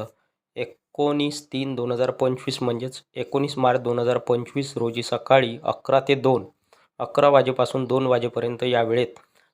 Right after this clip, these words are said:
संस्थेचे कार्यालय भारत महिला विद्यालय महाल नागपूर येथे आवश्यक मूळ प्रमाणपत्र व जातीचे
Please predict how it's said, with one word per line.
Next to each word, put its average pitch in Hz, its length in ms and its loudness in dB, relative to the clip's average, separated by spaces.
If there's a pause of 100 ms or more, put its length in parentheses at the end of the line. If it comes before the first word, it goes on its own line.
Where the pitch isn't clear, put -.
संस्थेचे 147 460 -4
कार्यालय 131 420 4
भारत 120 420 0
महिला 123 260 0
विद्यालय 123 500 2
महाल 120 280 -2
नागपूर 120 460 -4
येथे 117 440 -6
आवश्यक 127 440 2 (280)
मूळ 139 200 -2
प्रमाणपत्र 123 640 0
व 120 140 0
जातीचे 127 1040 -4